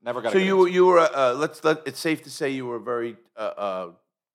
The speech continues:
Speaker 2: person that questioned things, as, even as a
Speaker 1: Oh,
Speaker 2: kid.
Speaker 1: always, yeah.
Speaker 2: As a kid.
Speaker 1: Question
Speaker 2: Okay.
Speaker 1: everything, yeah.
Speaker 2: Good. I,
Speaker 1: Yeah.
Speaker 2: I give your parents
Speaker 1: Yeah, yeah.
Speaker 2: credit for letting that happen, so to
Speaker 1: They
Speaker 2: speak.
Speaker 1: brought us there because they wanted us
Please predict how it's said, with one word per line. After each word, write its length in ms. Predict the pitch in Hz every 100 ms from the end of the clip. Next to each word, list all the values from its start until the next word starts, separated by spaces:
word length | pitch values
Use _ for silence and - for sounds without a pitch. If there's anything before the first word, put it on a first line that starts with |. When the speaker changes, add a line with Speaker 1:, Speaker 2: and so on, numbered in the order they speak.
| _
Speaker 2:
person 340 | - 127 123 110
that 260 | 98 _
questioned 500 | _ 113 - 98 92
things, 280 | 80 73 73
as, 120 | - 95
even 260 | 127 131
as 100 | 120
a 60 | 120
Speaker 1:
Oh, 60 |
Speaker 2:
kid. 120 | 240 208
Speaker 1:
always, 400 | 160 226 - -
yeah. 180 | 147 160
Speaker 2:
As 100 | 117
a 80 | 135
kid. 240 | 120 -
Speaker 1:
Question 280 | - 180 214
Speaker 2:
Okay. 80 | 165
Speaker 1:
everything, 320 | 123 82 -
yeah. 140 | 120 -
Speaker 2:
Good. 260 | 190 151
I, 80 | 147
Speaker 1:
Yeah. 140 | 156 139
Speaker 2:
I 40 |
give 160 | 147 165
your 60 | 160
parents 360 | 139 147 123
Speaker 1:
Yeah, 40 | 101
yeah. 60 |
Speaker 2:
credit 320 | 151 151 147
for 120 | 131 117
letting 280 | 123 117
that 180 | 98 87
happen, 320 | 120 151 190
so 120 | 175 90
to 40 |
Speaker 1:
They 120 | 156
Speaker 2:
speak. 100 | 180 147
Speaker 1:
brought 220 | 147 143
us 100 | 143
there 140 | 143
because 260 | 131 127 127
they 80 | 131
wanted 260 | 135 131
us 100 | 123